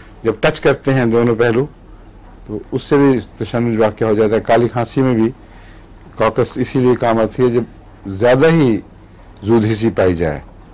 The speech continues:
और नज़लाती दवा भी है और तशन्नुजी भी।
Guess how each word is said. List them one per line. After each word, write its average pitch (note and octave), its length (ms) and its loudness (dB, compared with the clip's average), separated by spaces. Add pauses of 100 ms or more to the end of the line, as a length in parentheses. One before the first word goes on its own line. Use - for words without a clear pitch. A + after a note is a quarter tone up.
(760)
और G#2 680 2
नज़लाती A#2+ 680 4 (760)
दवा A#2+ 240 4
भी B2+ 180 2
है B2+ 280 0
और G#2+ 280 -4
तशन्नुजी G2 540 -2
भी। C#2+ 200 -8